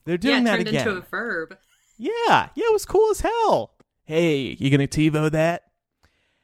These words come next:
Speaker 1: They've created a new box now that fits perfectly into our digital worlds. Whether you're a cable or antenna user, TiVo has a new box that's perfect for you. The new box is called the TiVo Bolt.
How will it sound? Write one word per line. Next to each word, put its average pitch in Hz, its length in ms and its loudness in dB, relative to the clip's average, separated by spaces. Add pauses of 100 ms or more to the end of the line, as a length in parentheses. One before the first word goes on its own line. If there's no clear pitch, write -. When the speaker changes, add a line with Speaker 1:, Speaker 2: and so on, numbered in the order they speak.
(140)
Speaker 1:
They've 202 240 4
created 214 400 2
a 156 60 2
new 170 300 0
box 165 380 0
now 117 220 2
that 110 160 0
fits - 240 -6
perfectly 175 760 -2
into 131 300 -4
our 117 140 -4
digital 117 640 -6 (220)
worlds. 104 540 -14 (540)
Whether 143 240 4
you're 143 160 2
a 135 40 -2
cable 180 480 2
or 143 160 2
antenna 139 440 -2
user, 123 340 -4
TiVo 156 480 0
has 123 160 -2
a 120 60 -2
new 127 180 2
box 123 320 0
that's - 140 -20
perfect 120 420 -8
for - 60 -16
you. 107 260 -14 (380)
The 123 100 -2
new 160 160 0
box 165 320 2
is 135 100 -8
called 143 220 2
the 127 60 -6
TiVo 160 420 -2
Bolt. 185 320 4